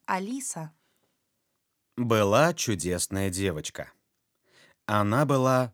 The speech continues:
Speaker 2: проницательной. Она жила в Испании. Она была испанкой.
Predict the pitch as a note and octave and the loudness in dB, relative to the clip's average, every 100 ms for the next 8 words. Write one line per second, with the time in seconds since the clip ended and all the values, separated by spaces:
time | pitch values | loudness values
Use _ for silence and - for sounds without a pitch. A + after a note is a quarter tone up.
0 | _ A2 A#2 A#2 - A2 F#2 - D2 - | _ -4 -2 0 -2 -4 -4 -6 -10 -12
1 | - - _ _ _ _ _ _ _ _ | -16 -20 _ _ _ _ _ _ _ _
2 | A2 A#2 B2+ C3+ C3+ C3 C3 B2+ - A#2 | -2 2 2 2 2 2 2 0 -2 -2
3 | B2 - B2 G2 D2+ C2 - _ _ _ | -2 -2 -2 -2 -4 -8 -16 _ _ _
4 | _ _ - - _ - F#2+ F#2 G#2+ A2+ | _ _ -20 -20 _ -4 -2 0 0 0
5 | A2 A2 G#2+ - - A#2 - - C3 A2 | -2 0 -2 -4 -8 -4 -4 -2 0 0
6 | E2+ C#2+ - | -4 -10 -14